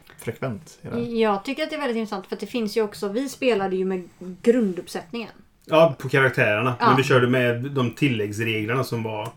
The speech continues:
Speaker 2: Precis.
Speaker 3: eh,
Speaker 2: Men det finns två sidor på karaktärerna så det finns en mer avancerad sida.
Speaker 3: Mm.
Speaker 2: Och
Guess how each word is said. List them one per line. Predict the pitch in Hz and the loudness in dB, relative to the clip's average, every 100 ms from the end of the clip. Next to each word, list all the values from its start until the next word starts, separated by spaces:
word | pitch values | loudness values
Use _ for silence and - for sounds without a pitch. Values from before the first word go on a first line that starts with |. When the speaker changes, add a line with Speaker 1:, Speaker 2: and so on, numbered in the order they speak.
| - | -4
Speaker 2:
Precis. | 226 214 202 - 107 | 0 2 0 -6 -10
Speaker 3:
eh, | 110 - - - 240 | -10 -10 -12 -10 -2
Speaker 2:
Men | 247 | 6
det | 226 | 6
finns | 233 202 | 6 0
två | - 202 | 0 0
sidor | 208 202 185 | 2 2 2
på | |
karaktärerna | 196 208 208 180 170 | 0 -2 -2 -6 -6
så | 196 | -8
det | 196 | -6
finns | 185 | -6
en | 185 190 | -6 -8
mer | 185 196 | -8 -10
avancerad | 180 175 185 - 208 190 | -12 -8 -6 -6 -8 -4
sida. | 208 196 214 214 | -4 -2 -4 -4
Speaker 3:
Mm. | 127 117 123 _ _ | -4 -4 -6 _ _
Speaker 2:
Och | - - | -4 -4